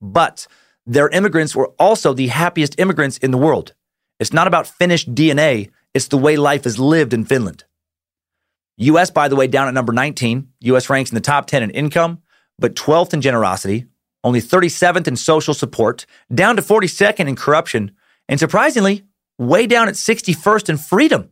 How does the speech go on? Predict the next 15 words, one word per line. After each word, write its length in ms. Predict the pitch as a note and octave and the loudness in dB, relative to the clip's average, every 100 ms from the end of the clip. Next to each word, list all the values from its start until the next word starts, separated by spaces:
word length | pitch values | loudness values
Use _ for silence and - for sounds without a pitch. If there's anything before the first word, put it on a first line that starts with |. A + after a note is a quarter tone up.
| _ _ | _ _
Oh 60 | - | 0
my 220 | A4 - A4+ | 2 2 2
heck! 260 | - - - _ _ _ _ _ | 0 -8 -20 _ _ _ _ _
Gosh 140 | - D#4 | -2 0
dang, 380 | F#4+ F4+ G3 D3 | 2 2 2 0
what 60 | |
about 120 | A#3 | 0
the 80 | C#4+ | 2
bald 160 | D4 D4+ | 2 2
eagle? 320 | D#4 C3 - _ _ _ | 2 0 -4 _ _ _
That's 120 | - - | -12 -2
free. 380 | G3+ B3+ C#4 - | 2 2 0 -6
That's 140 | C#4 | -4
freedom, 240 | - C4 | 0 2
guy. 260 | F3 G#3 D4 | 2 0 -2